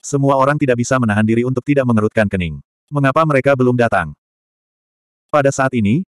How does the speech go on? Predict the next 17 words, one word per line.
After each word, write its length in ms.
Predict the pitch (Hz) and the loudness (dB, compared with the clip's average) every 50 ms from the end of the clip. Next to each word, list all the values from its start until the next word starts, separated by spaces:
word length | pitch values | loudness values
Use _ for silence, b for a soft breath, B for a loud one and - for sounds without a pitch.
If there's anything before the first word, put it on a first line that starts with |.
| _ _ | _ _
susunan 400 | - - 143 - 151 151 160 160 | -6 -6 -4 -2 0 0 0 2
teleportasi 480 | 151 143 131 123 131 127 123 120 - 139 | 2 0 2 0 0 0 0 -2 0 0
berwarna 320 | 123 113 107 107 107 107 | 0 0 0 0 0 -2
hijau 240 | 107 107 107 107 104 | -2 0 -2 -2 0
tua 160 | 113 113 113 | 0 0 0
tiba-tiba 400 | 127 120 120 117 - 139 131 127 | 0 0 0 0 0 0 0 2
muncul, 400 | 131 135 135 - 98 82 76 - _ _ _ | 2 0 0 0 -2 -2 -2 -6 _ _ _
dan 160 | 131 117 104 | -2 0 0
muncul 240 | 98 101 104 - 143 | 0 0 0 0 0
tepat 240 | 143 127 117 113 110 | 0 0 -2 0 0
di 80 | 110 104 | 0 0
belakang 320 | 101 98 95 107 104 101 | 0 0 0 0 0 0
jamuan 320 | 107 104 107 117 117 117 | 0 0 0 0 0 -2
persatuan 400 | 131 123 - 127 139 147 123 98 | -4 -4 -4 -2 0 0 -2 -2
es 160 | 95 110 - - | -2 -4 -4 -4
dan 160 | 101 95 87 | -4 -4 -4
api. 320 | 87 85 85 78 69 65 | -4 -6 -6 -8 -8 -12